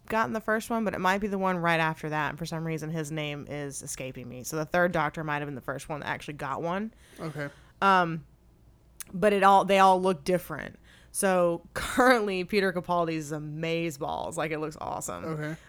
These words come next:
Speaker 1: Um, but each, each one, as it goes on, gets better and better. It gets more and more perks to it. It gets more nifty little things that it can do when he looks at it and things like that. Um,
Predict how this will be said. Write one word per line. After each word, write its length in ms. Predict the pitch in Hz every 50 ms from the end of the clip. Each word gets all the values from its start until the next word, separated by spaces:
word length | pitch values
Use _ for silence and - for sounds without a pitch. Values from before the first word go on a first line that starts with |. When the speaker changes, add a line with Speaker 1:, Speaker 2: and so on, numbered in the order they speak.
| - -
Speaker 1:
Um, 500 | - 185 185 180 170 156 160 160 165 - - _ - -
but 320 | 175 196 190 180 180 - -
each, 260 | 220 226 220 - - - - -
each 260 | 220 240 208 - -
one, 260 | 202 208 208 208 202
as 160 | 190 180 170
it 60 | 180 185
goes 260 | 185 180 170 175 -
on, 300 | - 170 175 175 170 165
gets 180 | 175 175 156
better 300 | 165 175 175 175 175 165
and 140 | 160 156 147
better. 260 | 151 147 143 139 143
It 60 | 143 151
gets 160 | 165 - -
more 240 | 185 175 170 165 165
and 80 | 170
more 180 | 160 156 156 151
perks 480 | - - - 170 143 - - - - -
to 160 | - 160 139
it. 140 | 120 - -
It 160 | - 143 135
gets 220 | - 160 147 - -
more 460 | 175 160 151 156 156 156 151 151 147 -
nifty 440 | - - 185 175 165 - 180 170 165
little 260 | 165 165 160 160 156
things 380 | - 180 170 165 165 160 143
that 120 | 170 160 151
it 120 | 143 -
can 160 | - 180 175
do 320 | 156 165 165 160 156 156 156
when 140 | 156 160 160
he 100 | 156 151
looks 340 | 147 147 160 160 - -
at 180 | 165 143 135 143
it 120 | 139 123
and 120 | 123 120 147
things 240 | - 139 101 139 170
like 160 | 123 - -
that. 220 | - - - - - - - - - - - - - - -
Um, 440 | 185 185 180 175 170 170 165 160